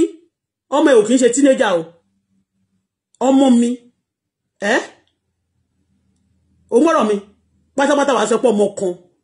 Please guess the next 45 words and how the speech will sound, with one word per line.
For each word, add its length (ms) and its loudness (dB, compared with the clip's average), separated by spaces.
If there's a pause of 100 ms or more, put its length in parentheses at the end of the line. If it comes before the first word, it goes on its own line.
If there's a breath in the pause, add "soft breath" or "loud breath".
(140)
court 240 -2
ni 180 -6
ẹ́, 100 -2 (480)
onímọ̀dọ̀, 420 2
queen 200 2
mother. 260 -2 (440)
Ṣọlá 260 -2
ṣe 160 0
court 160 0
àbí? 220 -8 (1000)
Ọmọ 180 4
obìnrin 220 4
náà 140 0
ṣe. 160 -4 (300)
Èyí 160 4
tó 120 0
jẹ́ 180 0
ọkùnrin 320 2
tó 80 2
gbé 120 2
sákò 340 0
Nàìjíríà, 440 0 (360)
tó 140 -2
jẹ́ 200 0
yahoo. 300 0 (1300 soft breath)
I 160 -4
will 260 2
talk 220 -2
about 480 0
you. 160 -4 (400)
I 100 -2
don't 220 2
want 160 2
to 80 2
be. 100 -6 (260 loud breath)
If 220 0
I 220 -2
get 200 0
mad 280 -2
with 280 2
you, 360 2
Ìyábọ̀ 420 -2
Mo, 100 4 (300 loud breath)
wọ́n 220 2
gbé 160 0